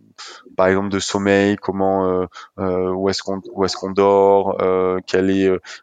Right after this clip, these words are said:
euh, l'environnement dans lequel on dort. C'est des choses que les gens, de manière générale, j'ai l'impression, ne portent pas assez d'attention.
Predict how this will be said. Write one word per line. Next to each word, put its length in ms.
euh, 200
l'environnement 600
dans 140
lequel 260
on 100
dort. 560
C'est 180
des 60
choses 220
que 100
les 160
gens, 200
de 60
manière 240
générale, 400
j'ai 80
l'impression, 460
ne 220
portent 240
pas 180
assez 280
d'attention. 520